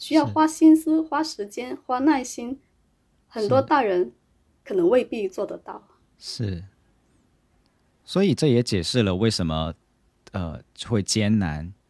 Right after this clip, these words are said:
Speaker 2: 这个不，并不是说老师，坏老师，或者说坏家长，不是这么简单，而是他的挑战性就在这里，他需要那么大的颗粒度的耐心，才会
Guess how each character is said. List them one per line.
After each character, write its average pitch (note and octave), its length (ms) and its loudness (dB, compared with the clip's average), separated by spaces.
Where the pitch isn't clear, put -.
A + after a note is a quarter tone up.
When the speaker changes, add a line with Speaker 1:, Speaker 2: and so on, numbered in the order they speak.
Speaker 2:
这 C3 100 -4
个 B2 100 0
不， - 180 -12
并 C3+ 220 0
不 F#2 140 -6
是 G#2 140 -4
说 F2+ 200 -6
老 F2 200 -6
师， G2 340 -6
坏 G2+ 220 -4
老 D2 140 -4
师， - 280 -10
或 D#2 100 -8
者 D2 80 -10
说 D2 160 -12
坏 G2 160 -8
家 E2+ 180 -6
长， - 320 -12
不 G2+ 120 -8
是 - 100 -10
这 A#2+ 100 -4
么 G2+ 140 -2
简 F2+ 260 -10
单， D#2 220 -10
而 F#2 100 -6
是 A2 220 -6
他 - 180 -10
的 G#2 140 -8
挑 D#2 240 -8
战 G#2+ 240 -2
性 G2+ 240 -4
就 F#2 160 -6
在 E2+ 180 -6
这 F2+ 200 -10
里， E2 160 -12
他 A2+ 100 -6
需 A#2 220 -8
要 G2 180 -4
那 G#2 160 -6
么 G2 160 -4
大 G2+ 300 0
的 E2+ 200 -6
颗 - 220 -6
粒 G#2 160 -4
度 F#2+ 280 -6
的 F2+ 280 -6
耐 A2+ 200 -2
心， F#2 320 -4
才 F#2 220 -6
会 F2+ 500 -4